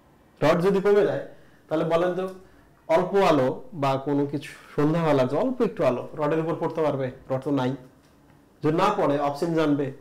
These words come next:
জানবে না। অপসিন যদি না জানে, এই সিরিজ বিক্রিয়াগুলো তৈরি হবে? হবে না। সিরিজ বিক্রিয়াগুলো যদি তৈরি না হয়, আপনার ব্রেনে উদ্দীপনা যাবে? যাবে না। ব্রেনে যদি উদ্দীপনা না যায়, আপনি দেখতে পাবেন, পাবেন না। এই ব্যাপারটাকে আমরা বলি, যদি না দেখতে পান,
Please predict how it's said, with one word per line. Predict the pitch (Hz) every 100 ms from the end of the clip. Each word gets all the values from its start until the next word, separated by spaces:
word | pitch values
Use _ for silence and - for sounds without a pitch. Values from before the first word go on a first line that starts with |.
| -
জানবে | 143 143 139
না। | 131
অপসিন | 135 131 160
যদি | 160 160
না | 160
জানে, | 160 131 131 - - -
এই | 135
সিরিজ | 160 165 160
বিক্রিয়াগুলো | 151 165 151 147
তৈরি | 147 143
হবে? | 151 147 143 -
হবে | 147 143
না। | 120 - - -
সিরিজ | 165 170
বিক্রিয়াগুলো | 170 185 170 170
যদি | 165
তৈরি | 170 165
না | 156
হয়, | 151
আপনার | 151 147
ব্রেনে | 143 147
উদ্দীপনা | 135 143 160 156
যাবে? | 165 156 -
যাবে | 147 170
না। | 147 151 139
ব্রেনে | 156 156
যদি | 160
উদ্দীপনা | 151 139 160 170 160
না | 127 143 180
যায়, | 139
আপনি | 135 139
দেখতে | 139 170
পাবেন, | 160 160 151
পাবেন | 156 175
না। | 143 139 - - - - 190
এই | 190
ব্যাপারটাকে | 175 170 165 151
আমরা | 135 139
বলি, | 120 123 - - - - - - _ _ _ _ _ - - - - -
যদি | 131 135
না | 147 185
দেখতে | 160 - 127
পান, | 113 156